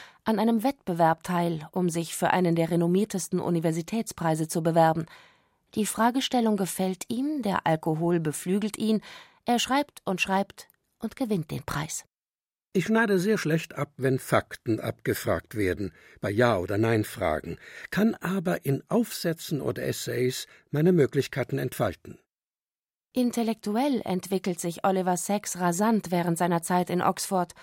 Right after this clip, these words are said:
Speaker 1: Nur als Person fühlt er sich unsicher und scheu. Der Student ist auf der Suche nach seiner Identität.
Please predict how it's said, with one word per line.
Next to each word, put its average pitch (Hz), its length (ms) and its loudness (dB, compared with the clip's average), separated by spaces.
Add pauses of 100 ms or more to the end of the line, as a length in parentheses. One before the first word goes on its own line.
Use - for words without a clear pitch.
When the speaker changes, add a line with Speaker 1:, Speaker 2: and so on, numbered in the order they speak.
(420)
Speaker 1:
Nur 240 380 2
als 226 200 -4
Person 226 580 2
fühlt 190 300 -4
er 185 100 0
sich 185 260 -4
unsicher 196 520 0
und 214 160 -2
scheu. 185 300 -2 (880)
Der 226 80 0
Student 247 440 2
ist 233 160 0
auf 208 100 0
der 196 120 2
Suche 196 380 -2
nach 175 140 0
seiner 175 280 0
Identität. 170 840 -6